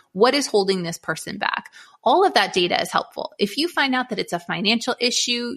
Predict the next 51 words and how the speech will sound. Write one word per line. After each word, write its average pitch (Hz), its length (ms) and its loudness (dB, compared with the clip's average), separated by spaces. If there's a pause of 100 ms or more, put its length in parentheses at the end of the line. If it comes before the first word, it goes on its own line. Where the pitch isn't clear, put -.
(160)
again, 247 300 0
you 240 140 0
may 302 200 -4
not 226 260 4
be 220 180 -2
able 196 300 0
to 185 300 -4 (140)
get - 220 0
the 208 80 -2
person 190 380 -6
into 185 240 -6
your 185 80 0
program 180 580 -2
or 175 120 -2 (260)
get 220 160 4
them 220 140 2
to 214 100 -6
make 196 160 0
the 190 80 -2
investment 175 420 -2
now. 175 220 4
It 247 180 2
may 285 140 0
not 220 220 2
be 190 80 -2
the 190 100 0
right 175 200 -2
time 302 340 -2
for 190 120 -8
them, 190 220 -8
but - 180 -8
you'll 190 100 0 (120)
better 226 320 4
understand 190 520 -2
what 196 200 0
was 202 120 -8
holding 180 340 -4
them - 160 -12
back. - 360 -4
And 190 140 0
you 185 80 -4
can 180 160 -6
look 202 160 -4
at 247 100 -10
your 262 100 -2
messaging, 185 640 -4
you 175 80 -14
can 196 100 -8
look 185 140 -6
at 226 100 -4
your - 100 -4